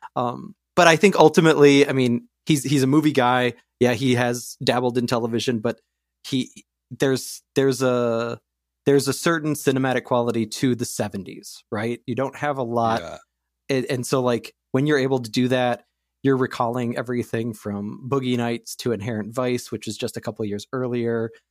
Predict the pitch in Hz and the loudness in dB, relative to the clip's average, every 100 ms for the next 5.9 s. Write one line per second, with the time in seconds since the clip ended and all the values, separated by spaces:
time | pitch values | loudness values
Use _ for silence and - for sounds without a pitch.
0 | _ - - 110 101 - - 120 110 104 | _ -16 -10 -8 -8 -10 -8 -6 -6 -8
1 | - _ _ _ - - 139 139 120 123 | -14 _ _ _ -8 -4 -2 0 0 -2
2 | - 104 107 107 101 104 - 110 110 - | -4 -4 -4 -4 -4 -8 -8 -10 -10 -18
3 | - 117 - - _ _ _ - 113 - | -10 -10 -10 -20 _ _ _ -10 -6 -4
4 | 131 113 123 113 107 - _ _ _ _ | -4 -4 -2 -2 -6 -14 _ _ _ _
5 | - 139 139 127 127 131 117 113 123 | -2 -2 0 -2 -2 -2 -2 -2 -6